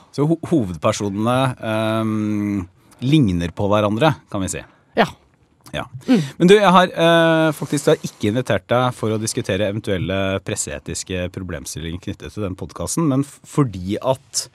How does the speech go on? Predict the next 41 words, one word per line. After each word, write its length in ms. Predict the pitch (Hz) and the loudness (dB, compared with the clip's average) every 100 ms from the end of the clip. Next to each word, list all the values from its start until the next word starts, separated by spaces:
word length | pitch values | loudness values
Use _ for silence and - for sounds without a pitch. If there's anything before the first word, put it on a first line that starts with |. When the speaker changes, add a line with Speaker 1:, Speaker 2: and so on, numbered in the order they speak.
| - - - - - | -20 -20 -20 -20 -6
Speaker 1:
eh, 260 | 120 123 123 | -2 0 0
du 140 | 117 | -2
har 100 | 117 | 0
lang 200 | 117 92 107 | 0 -2 -4
erfaring 540 | 101 87 82 98 107 | -2 -4 -2 -2 -2
med 220 | 92 90 - | -2 -4 -6
å 280 | 82 92 98 - | -6 -6 -4 -4
se 300 | - 92 78 - | -4 -4 -6 -8
på 100 | 80 | -10
mediene, 460 | 80 78 85 165 | -10 -8 -6 -4
du 60 | 139 | -2
har 100 | 110 | -2
lang 140 | 90 | -4
erfaring 480 | 90 87 87 82 95 | -6 -6 -8 -6 -6
med 220 | 82 76 - | -6 -10 -12
å 320 | 85 85 90 - | -8 -8 -8 -10
se 140 | 92 | -10
på 100 | 92 | -8
mediene 300 | 78 73 78 | -8 -8 -10
med 80 | 87 | -12
et 80 | - | -12
kritisk 400 | 80 - - - | -14 -12 -12 -6
blikk, 460 | 127 226 - - - _ | -4 -4 -8 -14 -14 _
Speaker 2:
Mm. 380 | 214 196 156 196 | -2 -2 -2 -2
Speaker 1:
og 80 | 123 | 2
det 80 | 143 | 2
er 80 | 120 | 2
det 80 | 92 | 0
vi 60 | 98 | -2
skal 180 | 156 | 0
gjøre, 200 | 135 139 | 0 0
fordi 160 | 147 135 | -2 -4
presseetikk 520 | - 127 - - 135 | -4 -6 -8 -6 -4
har 120 | - 101 | -2 -2
vært 200 | 107 107 | -4 -8
brennhett 1080 | 98 98 123 104 76 73 - 135 - - - | -8 -4 -4 -4 -6 -12 -10 -12 -10 -12 -6
de 80 | 117 | -6
siste 280 | - - 90 | -6 -8 -8
månedene 340 | 73 - 78 | -8 -10 -12
i 0 | |
Norge. 300 | 73 - | -10 -10